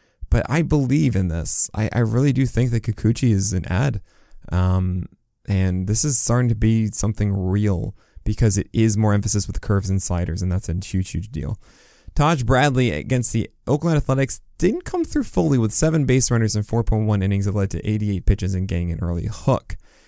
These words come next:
though it was seventeen whiffs and eleven strikeouts and two earned runs. And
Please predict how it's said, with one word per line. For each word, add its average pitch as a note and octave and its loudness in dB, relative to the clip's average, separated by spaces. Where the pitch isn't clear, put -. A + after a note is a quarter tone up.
though F#2+ 0
it F#2 2
was F2+ 2
seventeen - 0
whiffs A2+ 2
and A#2+ 2
eleven A#2 4
strikeouts B2 2
and G#2 0
two F#2 -2
earned G2 0
runs. A2 -2
And C#3+ 2